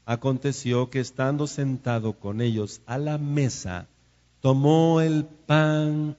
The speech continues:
y lo bendijo, lo partió y les dio. Entonces les fueron abiertos los ojos y le reconocieron,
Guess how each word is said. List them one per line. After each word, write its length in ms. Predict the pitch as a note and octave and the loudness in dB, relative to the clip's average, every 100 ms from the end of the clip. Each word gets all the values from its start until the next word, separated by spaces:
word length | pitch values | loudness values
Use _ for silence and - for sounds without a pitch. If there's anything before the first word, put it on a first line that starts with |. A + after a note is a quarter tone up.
| - | -2
y 120 | B2 | 0
lo 200 | A#2 A#2 | 2 2
bendijo, 880 | A2+ A2 A2 A2 C#3 - F2+ D#2 - _ _ _ - | 2 -2 -2 0 0 0 -6 -10 -12 _ _ _ -2
lo 240 | G#2+ A2+ | 2 2
partió 800 | A#2 G#2+ G#2+ - B2 C#3+ F3 E3 - - | 2 -2 -4 0 4 4 4 0 -6 -6
y 180 | A#2 A2+ | 0 0
les 520 | G#2+ G#2 F2+ F2+ E2+ | 0 -2 -6 -14 -14
dio. 460 | G2 G#2+ G#2 D#2 - _ _ _ _ _ - | -4 0 0 0 -10 _ _ _ _ _ -10
Entonces 800 | G2 G#2 - C#3 F3 E3 E3+ D#3 | -8 -8 0 2 2 -2 -6 -6
les 200 | D3 - | -6 -6
fueron 340 | A2+ A#2 A2+ | -2 -2 0
abiertos 560 | G2+ F2+ F#2+ F#2 F2 E2+ | -4 -4 -4 -6 -6 -6
los 280 | F2 F2 - | -6 -8 -4
ojos 600 | B2 A#2+ A2 G#2+ - - _ | -4 -2 -6 -6 -10 -20 _
y 120 | G2+ | -8
le 160 | G2 F#2 | -6 -6
reconocieron, 1000 | F2+ F2 F2+ F#2 - A2+ G#2+ F2 D2 E2 | -8 -8 -10 -10 -8 -4 -2 -4 -10 -16